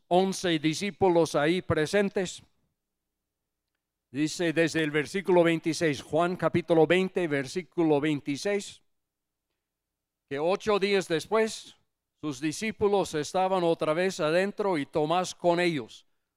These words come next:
Ocho días antes Cristo se reunió con diez de los discípulos porque Tomás no estaba presente. Y estando los, las puertas cerradas, Jesús vino y se puso en medio de ellos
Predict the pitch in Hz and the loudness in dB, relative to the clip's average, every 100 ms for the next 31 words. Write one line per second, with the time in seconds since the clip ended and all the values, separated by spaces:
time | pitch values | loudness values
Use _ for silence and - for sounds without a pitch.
0 | _ 135 - 175 180 185 156 175 196 - | _ -8 -4 0 2 2 0 -2 -2 -2
1 | 190 - - 180 170 175 - 165 160 165 | -4 -4 -4 -4 -2 -4 -2 -2 0 0
2 | 165 165 180 175 170 160 151 131 160 175 | 0 2 2 2 0 -2 -2 -8 _ 0
3 | 196 185 - 151 139 135 - _ _ _ | 0 0 -4 -6 -4 -6 -12 _ _ _
4 | _ 143 139 175 - 147 123 101 _ 143 | _ -10 -4 -4 -2 -4 -6 -10 _ -8
5 | - 147 135 151 147 160 - 160 160 - | -4 -6 -2 -2 0 0 0 0 0 0
6 | 165 156 - 151 - 151 - 104 _ _ | 0 0 -2 -4 -4 -6 -8 -16 _ _
7 | _ _ _ _ _ _ _ 151 151 196 | _ _ _ _ _ _ _ -6 0 2
8 | 226 240 202 170 - 185 165 151 214 233 | 4 4 2 0 -2 -4 -4 0 0 0
9 | - 196 - 175 170 196 214 226 214 180 | 0 -8 -4 -4 0 0 2 0 -4 -6
10 | 160 208 214 175 208 220 220 170 - 156 | -6 -4 -6 -6 -8 -6 -4 -4 -4 -4
11 | 202 202 196 165 156 185 190 196 196 196 | -2 -2 -2 -4 -2 -2 -2 -2 -4 -4
12 | 151 147 147 - | -6 -6 -8 -10